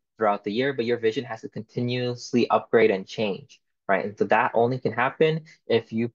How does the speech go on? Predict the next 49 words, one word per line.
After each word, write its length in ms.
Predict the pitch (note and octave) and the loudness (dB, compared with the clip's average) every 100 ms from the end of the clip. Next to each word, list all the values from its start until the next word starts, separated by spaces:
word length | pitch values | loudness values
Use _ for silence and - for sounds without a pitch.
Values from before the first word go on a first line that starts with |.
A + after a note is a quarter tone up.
| - | 0
put 180 | A#2+ | 0
in 160 | - A2 | 0 0
the 80 | G#2 | 0
work 300 | G2 F#2+ - | 0 -2 -6
to 180 | - G#2+ | -4 -2
it, 220 | - - _ | -2 -4 _
right? 240 | G2 G#2 | -4 -2
Your 140 | A#2+ C3 | 2 4
vision 300 | D#3+ E3+ F#3+ | 4 4 2
can 140 | F#3+ | 0
smart, 600 | - - - C3+ C3+ - | -2 -18 -4 -2 -2 -2
uh, 140 | A2 | -2
start 260 | G#2+ - B2+ | -2 -2 0
out 180 | C#3+ D#3 | -2 -6
small, 480 | - G#2 G2 D3 - - | -6 -2 -2 -4 -12 -12
right? 140 | G#2+ | -10
It's 140 | - | -6
okay 220 | D#3 D#3 D3+ | -6 -2 -2
to 100 | D3 | -2
have 160 | C3+ | -4
a 60 | B2+ | -6
smaller 440 | - A2+ A2 B2 | -8 -4 0 -2
vision 320 | A#2+ G2 G#2+ | 0 -2 -2
in 120 | G#2 A#2 | -6 -6
the 60 | |
beginning, 420 | B2+ G#2 F#2 G2 - _ _ _ | -6 -4 -4 -6 -10 _ _ _
but 120 | C#3 | 0
you 120 | C3 | 2
wanna 320 | B2 A2 C3 C#3+ | 2 2 0 -4
continue 420 | C3+ A#2 B2 A#2 | -10 -8 -4 -4
to 60 | |
grow 340 | A2+ G#2+ G2 G2 | -2 2 4 4
that 260 | G2 G2 | 0 -2
vision, 300 | G2 G#2+ - - _ _ | -4 -6 -10 -20 _ _
grow 160 | G#2+ G#2 | -2 0
that 280 | G2+ F#2 | 0 -2
dream, 280 | - F2+ C3 - _ _ _ _ _ _ _ _ _ _ _ _ _ _ _ _ | -6 -10 -12 -20 _ _ _ _ _ _ _ _ _ _ _ _ _ _ _ _
right? 240 | G2 G#2 - | -10 -10 -2
So 220 | B2+ B2+ | 4 6
we're 120 | C#3 | 6
gonna 140 | D3 | 4
talk 200 | D3 D3 | 2 2
a 40 | C#3 | 4
little 160 | B2 | 4
bit 140 | A#2+ A2 | 4 4
more 280 | G#2+ G#2+ G2+ | 4 4 4
about 260 | F#2+ G2 | 2 0
the 80 | - | -2
first, 340 | - F#2+ - | -2 -4 -6